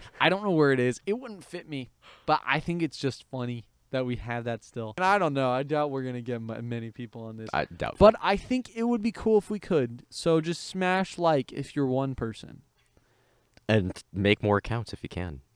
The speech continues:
Speaker 1: Yeah, just make a ton of accounts and smash like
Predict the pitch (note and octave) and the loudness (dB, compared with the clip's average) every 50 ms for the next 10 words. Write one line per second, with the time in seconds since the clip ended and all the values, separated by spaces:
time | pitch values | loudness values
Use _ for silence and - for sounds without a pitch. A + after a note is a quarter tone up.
0 | _ - D#3+ F3 E3+ D#3 C3+ A#2+ A#2+ C3 C#3+ C#3 - - - - C#3+ C#3 D#3 D#3+ | _ -6 0 2 4 4 4 4 2 0 -2 -2 -4 -8 -14 -12 -6 -4 -2 -2
1 | D#3 E3+ E3 - E3 E3+ F#3 G#3+ A#3 A3+ - G3 D#3+ C3+ C3 B2+ B2 - - - | -2 -4 -4 -4 -2 0 2 2 2 0 2 0 2 2 2 0 0 -4 -10 -10
2 | - C#3 C3 B2 A#2+ B2 B2 B2+ - _ - - - C3 C3+ D3 D3 - E3+ F3 | -8 -6 -6 -6 -6 -8 -10 -12 -14 _ -18 -10 -6 -6 -4 -4 -6 -6 -4 0
3 | E3 D3+ C3 B2 B2 A#2 - - | 0 2 2 0 -2 -4 -10 -20